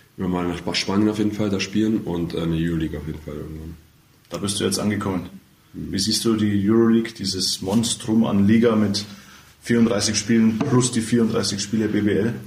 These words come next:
Speaker 1: Ja, ich freue mich auf jeden Fall sehr drauf. Wird auf jeden Fall sehr intensive Saison wieder, äh, gehe ich mal sehr von aus.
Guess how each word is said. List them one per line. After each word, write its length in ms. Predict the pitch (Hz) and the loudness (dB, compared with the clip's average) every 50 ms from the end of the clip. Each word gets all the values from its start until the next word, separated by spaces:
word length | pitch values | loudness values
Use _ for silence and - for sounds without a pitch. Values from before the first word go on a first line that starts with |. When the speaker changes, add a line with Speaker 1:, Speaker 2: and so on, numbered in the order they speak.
| - - - - - - - - - | -16 -20 -20 -20 -20 -20 -20 -14 -8
Speaker 1:
Ja, 260 | - 117 160 175 156 | -6 -4 -2 0 0
ich 160 | 127 - - | 0 0 -2
freue 260 | - - - - 107 | -4 -6 -4 -2 0
mich 80 | 117 104 | 0 2
auf 60 | 98 | 2
jeden 120 | 104 104 - | 0 0 0
Fall 100 | 101 95 | -2 -2
sehr 180 | 95 98 101 | 0 -2 -2
drauf. 300 | 98 85 80 78 76 78 | -2 -2 -4 -4 -4 -6
Wird 100 | 87 85 - | -8 -8 -6
auf 100 | - 95 | -6 -6
jeden 140 | 92 92 92 | -6 -6 -6
Fall 100 | 90 87 | -6 -6
sehr 420 | 90 92 92 95 92 92 92 - - - - - - - _ _ _ - | -4 -4 -4 -4 -4 -6 -8 -10 -16 -20 -20 -20 -20 -20 _ _ _ -10
intensive 340 | - 101 98 98 107 113 107 | -6 -4 -2 0 0 2 2
Saison 340 | 104 98 98 104 113 123 120 | 2 2 2 2 2 2 2
wieder, 300 | 120 120 127 127 127 127 - | 2 2 2 2 2 0 0
äh, 360 | 110 98 104 104 101 101 101 101 98 - | -2 -2 0 0 0 0 0 0 -2 -4
gehe 100 | - 101 | -6 -6
ich 60 | 101 | -4
mal 100 | 110 104 | -4 -2
sehr 140 | 98 104 101 | -2 -2 -2
von 160 | 101 104 95 | -2 -4 -4
aus. 280 | 95 104 107 107 107 | -2 -2 -2 -2 -4